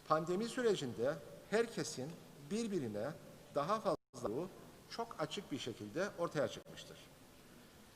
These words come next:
Güney Kıbrıs Rum yönetimi tarafından Kıbrıs Türk halkına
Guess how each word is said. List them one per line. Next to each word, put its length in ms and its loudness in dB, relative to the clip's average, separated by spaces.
Güney 260 4
Kıbrıs 320 -4
Rum 160 2
yönetimi 440 2
tarafından 580 2
Kıbrıs 360 2
Türk 260 0
halkına 380 -2